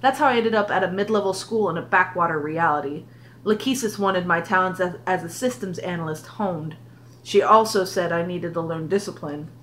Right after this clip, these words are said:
She'd started me out at M I T in one of the primary reality nodes, but there had been so much happening there that I hadn't really paid attention to classes and flunked out.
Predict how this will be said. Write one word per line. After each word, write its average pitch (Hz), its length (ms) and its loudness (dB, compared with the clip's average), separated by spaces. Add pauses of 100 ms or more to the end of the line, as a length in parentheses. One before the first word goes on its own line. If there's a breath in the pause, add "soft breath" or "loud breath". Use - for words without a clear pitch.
(340 loud breath)
She'd 233 220 -4
started 247 380 4
me 220 160 2
out 226 180 8
at 185 240 2
M 202 140 2
I 180 120 6
T 208 320 -2
in 170 160 0
one 208 160 2
of 196 100 0
the - 60 -8
primary 202 540 2
reality 160 340 0
nodes, 156 360 -4
but 202 300 0
there 262 160 2
had 254 120 -2
been 349 220 -4
so 403 240 0
much 330 240 0
happening 269 580 0
there 262 240 0
that 240 220 0
I 233 140 2
hadn't 240 440 0
really 202 300 4
paid 190 260 -2
attention 185 380 -6
to 160 80 -4
classes 185 400 4
and 151 120 -8
flunked 185 320 -4
out. 160 320 -2